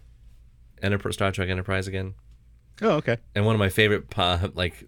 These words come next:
Speaker 1: my favorite, like, of the first season is when they say, you know, "I'm Captain Archer from the planet Earth." And they'd be like, "Earth? Never heard of it." <laughs> I,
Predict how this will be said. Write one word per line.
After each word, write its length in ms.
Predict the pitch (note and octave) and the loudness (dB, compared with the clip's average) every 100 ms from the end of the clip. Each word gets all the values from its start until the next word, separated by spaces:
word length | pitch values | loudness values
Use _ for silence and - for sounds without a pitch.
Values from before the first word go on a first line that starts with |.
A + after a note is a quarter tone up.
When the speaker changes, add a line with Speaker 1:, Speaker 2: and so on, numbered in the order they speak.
| - | -8
Speaker 1:
my 140 | G2+ | -4
favorite, 460 | F#2 B2+ A#2+ A#2 - | 2 4 4 0 -2
like, 160 | G#2 G2 | -2 0
of 60 | |
the 60 | F#2 | 0
first 280 | A2 G#2 - | 0 0 0
season 460 | G2 F2 E2 E2 - - - - - | 0 0 -4 -6 -16 -20 -20 -16 -4
is 120 | F#2+ | -2
when 460 | F#2 F#2+ F#2 F2+ F2+ - | 2 2 2 0 -4 -4
they 160 | G#2 F#2+ | 0 0
say, 540 | - G#2 G2+ F#2+ F#2 - - - - | 2 4 4 2 -2 -12 -20 -18 -6
you 80 | G#2 | -2
know, 160 | G2 | 0
"I'm 80 | F#2+ | 0
Captain 260 | E3 D3 D3 | 2 2 2
Archer 420 | D3+ D3 F2+ D#2 - | 0 0 -4 -6 -12
from 160 | - G#2 | -4 -4
the 60 | |
planet 280 | G2+ D3+ A2+ | 0 0 0
Earth." 440 | C3 C3+ G2 - - - - - | 0 0 0 -6 -18 -20 -20 -10
And 80 | G#2+ | 0
they'd 60 | A2 | 2
be 80 | A2 | 4
like, 160 | G2+ | 4
"Earth? 460 | C3 F#3 C3 - - - - | 6 6 4 0 -14 -14 0
Never 200 | D3 D3+ | 2 4
heard 200 | C#3+ D3 | 2 2
of 80 | A2 | 2
it." 140 | D#2+ - - - | -2 -6 -20 -14
<laughs> 1700 | - D5 D#5+ D#3 - D#3 F#3+ G#3 - G#3 - G3+ - - G3+ - F3 | -12 -10 -6 -6 -6 -8 -4 0 0 -2 -2 -2 0 -4 -4 -6 -4
I, 280 | - G2+ G#2 | -2 -2 -2